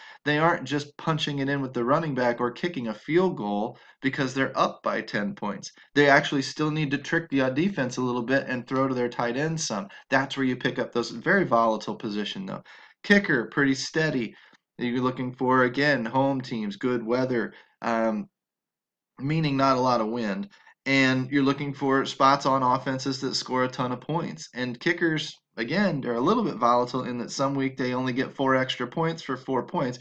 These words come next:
and some weeks they kick four field goals for twelve to fifteen points. Those weeks vary, but again, put yourself in the right position and the numbers will play out. Defense is also volatile,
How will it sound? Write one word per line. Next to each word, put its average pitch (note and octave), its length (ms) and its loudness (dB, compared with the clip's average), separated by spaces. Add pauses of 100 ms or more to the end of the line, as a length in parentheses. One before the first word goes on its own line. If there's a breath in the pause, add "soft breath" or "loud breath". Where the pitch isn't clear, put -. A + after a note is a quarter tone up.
(220 loud breath)
and C#3 120 -4
some F3 200 0
weeks E3+ 180 -4
they D#3 80 0
kick D3 260 -4
four C#3 200 0
field C3+ 260 0
goals A#2+ 220 0
for A#2+ 120 -4
twelve A2+ 300 -2
to A2 80 -8
fifteen A#2+ 480 -6
points. - 380 -8 (360 loud breath)
Those F#3+ 300 2
weeks C#3 300 2
vary, A2 360 -2
but A2 140 -2
again, A2+ 400 0
put B2+ 220 -6
yourself C3+ 480 -4
in B2 60 -10
the A2 100 -6
right B2 280 2
position A2+ 600 -4 (200 loud breath)
and B2+ 160 -2
the A#2+ 60 -2
numbers A2+ 420 -2
will G#2 200 0
play A#2 260 0
out. C#3 300 0 (260 loud breath)
Defense D3+ 460 0
is G2+ 160 -4
also A#2+ 420 2
volatile, B2 640 0